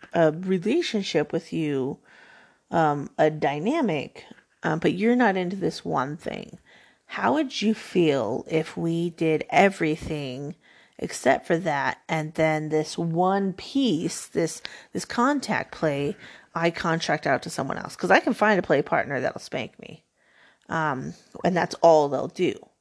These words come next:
Uh, I don't know how that conversation would go, and if they're against it,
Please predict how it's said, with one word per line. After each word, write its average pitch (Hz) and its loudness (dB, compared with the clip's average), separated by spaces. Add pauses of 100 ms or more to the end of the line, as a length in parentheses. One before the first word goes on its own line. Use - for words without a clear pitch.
(1040)
Uh, - -8 (1400)
I 180 6
don't 160 4
know 139 -2
how 156 -2
that 120 2
conversation 170 -4
would 160 -6
go, 185 0
and 170 -2
if 160 -6
they're 160 0
against 156 -2
it, - -2